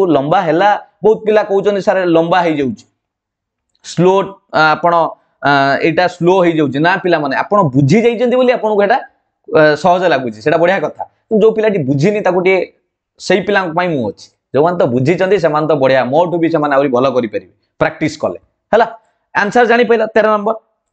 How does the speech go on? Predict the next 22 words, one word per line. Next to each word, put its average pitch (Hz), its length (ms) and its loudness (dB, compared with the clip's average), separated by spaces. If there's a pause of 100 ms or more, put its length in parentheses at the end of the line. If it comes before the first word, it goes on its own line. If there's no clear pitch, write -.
(300)
ଏଇଟା 196 180 2 (220)
ଆନ୍ସର 175 300 0
ପାଇଗଲେ, 190 360 0
କେମିତି 185 300 -2
ପାଇଲେ? 170 280 0 (420)
ଚାଲାକ 180 380 0
କରିକି 226 220 0
ଦେଇଛି, 190 280 -2 (160)
ଭାଜକ, 160 320 0 (180)
ଭାଗଫଳ, 190 340 0 (120)
ଭାଗଶେଷ 202 360 -2 (160)
ଦେଇଛି, 196 300 0 (280)
ଟିକେ 143 300 -2 (140)
ଗେମ୍ 175 240 -2
ଖେଳିକି 151 300 -2
ଦେଇଛି। 95 220 -6 (460)
ଏ 113 40 -2
ତ - 80 -2 (100)
ପାଇଗଲେ 214 340 2
ଆଉ 151 100 0
କଣ। - 100 -14 (340)
ନେକ୍ସଟ, - 280 -2